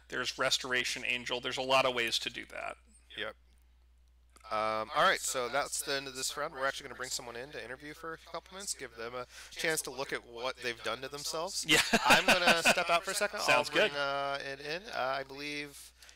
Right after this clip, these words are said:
Speaker 2: if anyone wants to put any last-second interviews in, we'll wait, like, thirty seconds or so, and then we'll bring someone in. Um, I believe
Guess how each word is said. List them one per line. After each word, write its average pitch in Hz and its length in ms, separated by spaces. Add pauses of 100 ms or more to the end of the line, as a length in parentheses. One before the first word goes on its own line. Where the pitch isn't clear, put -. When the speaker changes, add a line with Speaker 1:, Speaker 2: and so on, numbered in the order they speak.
(100)
Speaker 2:
if 143 80
anyone 180 360
wants 170 180
to 165 40
put 160 120
any 160 100
last-second 143 540
interviews 160 340
in, 196 100
we'll 127 140
wait, 123 180
like, 139 140 (180)
thirty 160 180
seconds 170 360
or - 40
so, 214 280 (100)
and 139 540 (320)
then 139 80
we'll 139 100
bring 147 160
someone 156 260
in. 165 100 (520)
Um, 131 540
I 131 100
believe 208 580